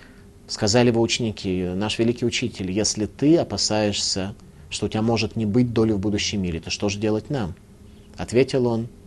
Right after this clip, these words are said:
что человек всегда в этом мире может, э, иметь какую-то мотивацию, которая будет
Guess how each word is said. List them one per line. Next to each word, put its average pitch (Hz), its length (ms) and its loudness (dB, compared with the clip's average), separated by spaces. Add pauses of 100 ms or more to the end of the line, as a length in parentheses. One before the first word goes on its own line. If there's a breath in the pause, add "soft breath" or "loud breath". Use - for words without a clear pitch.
(580 loud breath)
что 110 680 0 (2500)
человек 151 400 4
всегда 139 480 2
в 143 60 2
этом 120 240 -2
мире 131 200 -2
может, 113 360 -4 (140)
э, 104 340 -4 (140)
иметь 123 280 0
какую-то 123 560 -2
мотивацию, 131 1040 2
которая 104 480 0
будет 107 400 -2